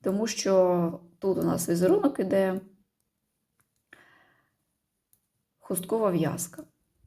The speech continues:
Так, тепер дивіться, в мене це в'язання по колу. Е, ось тут, в шапці, в'язання по колу.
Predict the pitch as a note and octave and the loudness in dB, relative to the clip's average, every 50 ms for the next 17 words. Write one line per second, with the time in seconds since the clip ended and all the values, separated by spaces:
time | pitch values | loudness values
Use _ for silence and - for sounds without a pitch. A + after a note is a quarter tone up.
0 | _ - _ _ _ _ _ _ _ _ _ _ _ _ _ _ _ _ _ _ | _ -20 _ _ _ _ _ _ _ _ _ _ _ _ _ _ _ _ _ _
1 | _ _ _ _ _ _ _ _ _ _ _ _ _ _ _ _ _ _ _ _ | _ _ _ _ _ _ _ _ _ _ _ _ _ _ _ _ _ _ _ _
2 | _ _ _ _ _ - - - - - - - _ - G3+ F3+ F3 F3 - - | _ _ _ _ _ -20 -20 -20 -20 -20 -20 -18 _ -2 0 0 0 -2 -4 -6
3 | - - - G#3 F#3+ F#3+ G#3 G3+ F#3 E3+ - F3 F3 F#3 G#3+ A3 G#3+ G3 F#3 - | -4 0 0 0 0 0 0 0 0 0 0 0 0 0 0 0 2 2 2 2
4 | - - - - G3 F#3+ F3+ F3+ F3+ - - _ _ - E3 E3+ F#3 F#3 - F#3+ | 0 -4 -4 0 0 0 0 0 -4 -14 -20 _ _ -4 0 0 2 2 2 2
5 | F3+ F3+ E3+ E3+ E3 E3+ - F3 - - F#3+ A3+ C#4+ D4 A3+ F3 E3+ F3 - - | 2 2 2 0 0 -2 -4 -8 -6 -2 2 2 4 4 4 2 0 -2 -6 -12
6 | - - _ _ _ _ _ _ _ _ _ _ _ _ _ - - - - - | -18 -20 _ _ _ _ _ _ _ _ _ _ _ _ _ -20 -20 -20 -20 -20
7 | - - _ _ - - E3+ E3 E3 E3 E3 E3 E3 E3 E3 E3 D#3+ D#3+ E3 - | -20 -20 _ _ -4 -2 0 0 0 0 0 0 0 0 0 -2 -2 -4 -4 -6
8 | - - - - _ _ _ - F3+ F#3 F3+ F3 - E3 D#3+ - - - - F3+ | -8 -16 -20 -20 _ _ _ -6 -6 -6 -6 -6 -6 -8 -8 -8 -4 0 0 0
9 | A#3+ - - - - E3+ F3 F3 E3 F3 F#3 G3+ G#3 G3 G3+ - - - - F3 | 0 0 -2 -6 -2 0 2 2 4 2 2 0 0 -4 -8 -10 -10 -6 -4 -2
10 | E3+ D#3+ - - - | -2 -2 -4 -8 -12